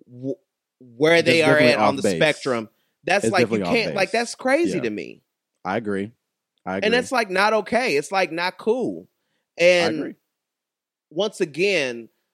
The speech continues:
Speaker 1: like, because of, because of who they are and, like, because of the, um,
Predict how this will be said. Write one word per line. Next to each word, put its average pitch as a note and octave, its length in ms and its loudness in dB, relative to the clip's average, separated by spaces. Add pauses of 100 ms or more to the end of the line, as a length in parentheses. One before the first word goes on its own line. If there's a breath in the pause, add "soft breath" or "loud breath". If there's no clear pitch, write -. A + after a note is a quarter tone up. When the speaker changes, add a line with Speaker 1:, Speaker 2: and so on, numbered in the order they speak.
(100)
Speaker 1:
like, D3+ 440 -4 (140)
because F#3 520 -2
of, D3+ 320 -4 (500)
because E3+ 320 2
of D3 80 -4
who F#3 100 4
they D#3 160 4
are D#3 240 4
and, D#3 100 0
like, C#3 240 -2
because D3 300 -2
of B2+ 240 -4
the, B2 500 -4 (560)
um, A#2 560 0